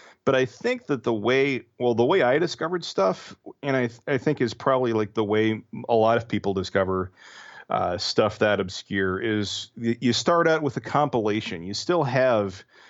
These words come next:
it, it, it is, like, a really kind of, like, a total crapshoot if you just go for,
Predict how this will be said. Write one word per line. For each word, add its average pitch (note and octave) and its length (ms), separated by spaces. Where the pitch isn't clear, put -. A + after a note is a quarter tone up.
it, F3 200
it, F#3 160
it G#3 240
is, A#3 360
like, C3+ 200
a C3 40
really C#3+ 340
kind C#3+ 260
of, C#3+ 100
like, C#3 140
a C3+ 80
total C3 380
crapshoot A#2 680
if A#2 200
you G#2+ 80
just A2 340
go A2 180
for, G2 460